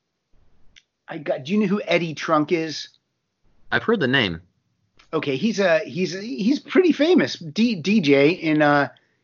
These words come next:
Speaker 1: from out of New York. He, uh, he leans towards the hard rock and heavy metal sound only. But, um, he blocked me on Twitter, uh, last week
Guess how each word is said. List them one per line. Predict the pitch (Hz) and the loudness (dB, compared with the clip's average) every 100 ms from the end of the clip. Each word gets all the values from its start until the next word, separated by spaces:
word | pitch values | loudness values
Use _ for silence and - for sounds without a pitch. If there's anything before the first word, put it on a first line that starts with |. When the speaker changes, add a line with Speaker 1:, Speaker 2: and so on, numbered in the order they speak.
| _ _ | _ _
Speaker 1:
from | - 160 - 147 | -4 -4 -4 -2
out | 151 | -2
of | 160 | -2
New | 160 | -2
York. | 139 147 - - _ _ _ _ _ | 0 -2 -6 -18 _ _ _ _ _
He, | - 160 147 | -14 -2 0
uh, | 139 135 135 - | 2 2 0 -4
he | - 175 | -12 -10
leans | 160 170 170 147 | -2 0 0 -2
towards | - 165 131 | -2 -2 0
the | 135 | -2
hard | 123 151 139 | 0 2 2
rock | 139 135 147 | 2 0 -4
and | 127 | -4
heavy | 143 143 | -2 0
metal | 135 135 131 127 120 _ _ | 0 2 2 0 -2 _ _
sound | - 170 143 139 139 156 | -4 0 2 2 0 0
only. | 151 139 120 120 139 _ _ _ _ _ _ _ _ _ | 2 0 -2 -8 -10 _ _ _ _ _ _ _ _ _
But, | 190 185 190 | 0 2 2
um, | 190 185 185 - _ | 2 2 -2 -12 _
he | 202 | -8
blocked | 190 214 226 220 | -2 2 0 0
me | 208 | -4
on | 185 | -4
Twitter, | 151 - 226 196 143 131 _ _ _ | -6 -6 -2 0 -2 -4 _ _ _
uh, | 143 135 | -2 -2
last | 139 127 123 | -2 -4 -6
week | 135 107 | -6 -2